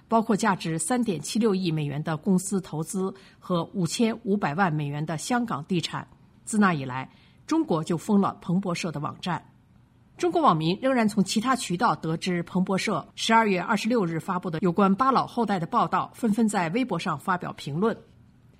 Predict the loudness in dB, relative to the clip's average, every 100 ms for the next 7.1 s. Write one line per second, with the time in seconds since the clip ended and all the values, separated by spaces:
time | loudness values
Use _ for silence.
0 | _ -18 -2 0 2 0 2 0 0 0
1 | -2 -2 -2 -2 -2 -4 -4 -8 -8 -12
2 | -20 -6 2 2 2 2 0 2 -2 0
3 | 0 2 0 -4 -6 -2 0 0 -2 -2
4 | 0 -2 0 0 2 4 4 4 2 0
5 | 0 0 2 0 0 0 0 2 2 2
6 | 2 2 4 0 0 -4 -4 -8 -2 -4